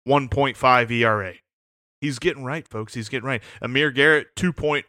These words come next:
oh eight E R A. And then, of course, you've got Lucas Sims, who's gone down a little bit, but even still, his season as a whole is very good at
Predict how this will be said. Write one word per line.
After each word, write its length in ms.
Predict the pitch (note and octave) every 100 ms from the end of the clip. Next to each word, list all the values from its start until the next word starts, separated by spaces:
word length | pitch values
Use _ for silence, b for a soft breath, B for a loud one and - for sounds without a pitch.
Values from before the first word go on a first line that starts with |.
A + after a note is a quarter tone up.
| -
oh 240 | D3 C#3+ -
eight 220 | D#3 C3 _ -
E 140 | A#2+
R 260 | A2 G#2 G2+
A. 200 | F#2 - _ _ _ _ _ _ _
And 280 | D#3 F3 F3
then, 180 | G3 G3
of 140 | F#3
course, 340 | - F3+ E3 D3
you've 220 | D#3 -
got 340 | D#3+ D#3 D3+ -
Lucas 440 | C#3+ E3+ E3 D#3+ C3
Sims, 420 | - D#3+ D3+ C3
who's 240 | D3 C3+
gone 260 | - F3+ E3+
down 200 | D#3 D3
a 60 | A#2
little 260 | C3 D3
bit, 180 | A#2 A#2
but 140 | C#3
even 260 | F3 A3+ D3
still, 300 | - F#3 C3
his 180 | B2+ C#3+
season 460 | - F3+ C#3 B2+
as 260 | B2 C3 C3+
a 80 | A2
whole 280 | A#2 C3 G#2+
is 140 | G2
very 580 | G#2 A2 C#3 D3 B2+ A#2 B B _ _ -
good 320 | C3+ A#2 G2
at 320 | G#2+ B2 A#2+